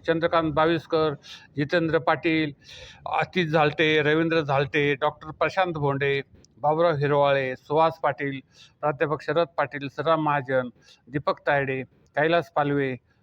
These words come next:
सुभाष पवार, माधव चव्हाण, अनिश शेख, संजय सूर्यवंशी आदी, अ, उपस्थित होऊन त्यांनी तशा पद्धतीचा तो कार्यक्रम केला. तसाच कार्यक्रम, अ, यावल तालुक्यात बामनोद गावात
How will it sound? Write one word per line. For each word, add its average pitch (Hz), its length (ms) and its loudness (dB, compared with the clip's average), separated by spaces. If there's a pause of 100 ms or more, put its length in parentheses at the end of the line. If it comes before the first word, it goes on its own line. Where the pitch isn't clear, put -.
(100)
सुभाष 170 300 0 (120)
पवार, 135 300 2
माधव 147 340 0
चव्हाण, 139 460 0 (340)
अनिश 170 340 -2
शेख, 131 220 -4 (560)
संजय 165 320 0
सूर्यवंशी 147 800 -2 (460)
आदी, 180 420 0
अ, 156 220 4
उपस्थित 165 540 0
होऊन 160 340 0 (340)
त्यांनी 156 360 0
तशा 156 300 -4
पद्धतीचा 139 400 -4
तो 139 180 -4
कार्यक्रम 131 460 -2
केला. 113 260 -8 (440)
तसाच 175 300 -2
कार्यक्रम, 180 560 0 (500)
अ, 135 40 0 (420)
यावल 185 280 2 (100)
तालुक्यात 175 400 0 (200)
बामनोद 156 440 0
गावात 143 300 2